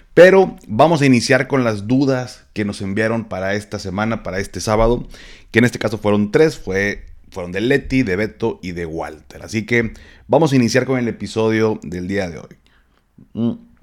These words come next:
Primero que nada, Leti nos pregunta, dice: "¿Conviene más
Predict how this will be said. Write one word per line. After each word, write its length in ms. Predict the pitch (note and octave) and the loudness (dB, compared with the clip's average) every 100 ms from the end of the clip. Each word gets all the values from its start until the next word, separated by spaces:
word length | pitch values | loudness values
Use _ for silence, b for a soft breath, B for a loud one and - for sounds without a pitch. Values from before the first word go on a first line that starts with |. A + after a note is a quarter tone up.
| _ _ _ _ _ - | _ _ _ _ _ 0
Primero 300 | B2+ C#3 B2+ | 2 4 4
que 80 | A#2+ | 4
nada, 160 | A#2+ | 4
Leti 400 | A#2 B2+ - A2 | 4 2 2 0
nos 180 | G2+ F#2 | 0 -2
pregunta, 540 | - G#2+ C3 A#2+ F#2+ | 0 4 6 4 2
dice: 420 | G#2+ C3 C#3 C#3 C#3 B B B B B B B B - - - - - - | 0 4 4 2 -4 B B B B B B B B -16 -16 -18 -20 -8 4
"¿Conviene 460 | D3+ D3+ F#3 G3+ | 4 6 4 4
más 420 | F3+ D#3+ D3+ - | 2 0 -4 -10